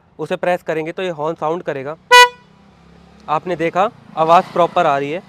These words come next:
पर अगर मैं इसके वायर इंटरचेंज कर देता हूँ, मतलब negative को मैं positive से और positive को negative से, तो क्या ये काम करेगा, ये भी check कर लेते हैं। तो आप देख सकते हैं मैं press कर रहा हूँ पर ये कोई भी response नहीं दे रहा है हॉर्न।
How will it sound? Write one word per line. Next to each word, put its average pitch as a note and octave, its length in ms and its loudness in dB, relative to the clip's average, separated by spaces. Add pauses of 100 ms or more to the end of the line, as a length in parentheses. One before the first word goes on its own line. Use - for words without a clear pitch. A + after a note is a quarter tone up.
(400)
पर G#3+ 120 4
अगर F3+ 340 -2
मैं G#3+ 160 -4
इसके F#3+ 280 -6
वायर D#3 340 -2
इंटरचेंज F3 480 -8
कर D#3 160 -4
देता C#3 240 -6
हूँ, C#3 200 -8 (380)
मतलब D#3 320 -6
negative E3 380 -6
को F#3+ 160 -6
मैं F#3 200 -2 (420)
positive D3+ 420 -6
से E3 260 -8
और C#3+ 240 -10
positive D3 440 -10
को D#3 120 -8
negative C#3+ 500 -10
से, D#3 140 -6 (380)
तो E3 100 -4
क्या E3+ 160 -4
ये F3 100 -4
काम E3 260 -2
करेगा, D#3+ 340 -4
ये D3+ 180 -10
भी E3 100 -6
check E3+ 200 -6
कर D3 140 -10
लेते C3+ 280 -10
हैं। D#3 160 -12 (1080)
तो C#3+ 60 -2
आप D3 120 0
देख E3 220 -6
सकते E3+ 260 -6
हैं F3 60 -2
मैं F3 100 -2
press D3+ 300 -6
कर D#3 180 -6
रहा D3+ 120 -4
हूँ F#3+ 100 -4 (380)
पर D3+ 120 -2
ये F3+ 180 -4 (200)
कोई E3 220 0
भी F#3 120 -2
response F#3+ 440 -4
नहीं E3+ 140 -4
दे C3+ 120 -6
रहा C3 120 -8
है B2+ 60 -12
हॉर्न। B2+ 180 -16